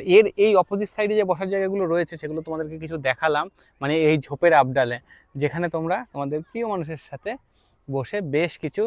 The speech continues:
সময় কাটাতে পারো, ঘন্টার পরে ঘন্টা। কেউ কিন্তু ডিস্টার্ব করার মতো কোনো মানুষ পাবে না। আর এদিকে দেখো বাচ্চাদের রাইডস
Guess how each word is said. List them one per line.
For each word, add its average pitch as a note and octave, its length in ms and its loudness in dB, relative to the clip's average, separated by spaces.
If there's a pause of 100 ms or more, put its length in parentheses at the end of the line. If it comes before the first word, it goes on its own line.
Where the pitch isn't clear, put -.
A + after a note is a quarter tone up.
(100)
সময় C#3 260 -4
কাটাতে C3+ 280 -4
পারো, D3 120 -2 (140)
ঘন্টার C3 300 -8
পরে C#3 220 -4
ঘন্টা। C#3+ 240 -12 (540)
কেউ E3 120 4 (100)
কিন্তু F#3 180 -4 (100)
ডিস্টার্ব C#3 320 -8
করার D3+ 240 -2
মতো E3 140 -8 (100)
কোনো F3 140 -8 (460)
মানুষ C#3 260 4 (120)
পাবে A#2 260 -2
না। A#2+ 60 -6 (460)
আর D3+ 120 6
এদিকে G#3+ 220 0
দেখো G#3 200 0
বাচ্চাদের E3+ 340 2
রাইডস D3+ 200 4